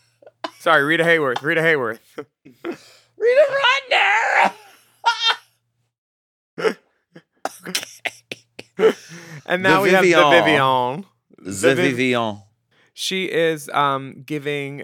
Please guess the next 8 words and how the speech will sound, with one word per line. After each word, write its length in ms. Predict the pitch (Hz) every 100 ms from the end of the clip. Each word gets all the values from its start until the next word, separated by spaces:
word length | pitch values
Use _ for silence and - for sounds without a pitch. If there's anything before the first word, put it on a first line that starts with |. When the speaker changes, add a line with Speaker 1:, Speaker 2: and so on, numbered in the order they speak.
| -
Speaker 1:
uh, 680 | 127 123 120 117 110 104 - - _ _
frat, 300 | - 156 139 - -
frat 200 | 156 143
house 180 | 135
party 240 | - 151 147
girl 380 | 147 147 147 _ _ _ _
who 460 | - 143 139 135 - 143
just 320 | 160 170